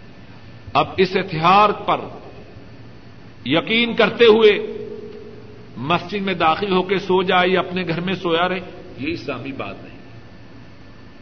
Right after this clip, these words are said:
اللہ نے جتنی قوت و طاقت عطا کی ہے، اس کو استعمال کرے اور اس کے ساتھ ساتھ اس ہتھیار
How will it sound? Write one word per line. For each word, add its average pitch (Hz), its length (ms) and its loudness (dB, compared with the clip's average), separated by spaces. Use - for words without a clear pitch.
اللہ 196 600 8
نے 269 140 6
جتنی 233 460 0
قوت 254 540 2
و 269 200 8
طاقت 226 440 4
عطا 240 400 4
کی 302 300 2
ہے، 160 300 -6
اس - 100 -12
کو 185 240 -4
استعمال 165 720 -4
کرے 113 300 -8
اور 123 140 -2
اس 151 100 -8
کے 147 120 -6
ساتھ 147 520 -2
ساتھ 180 280 -2
اس 156 220 -10
ہتھیار 127 420 -10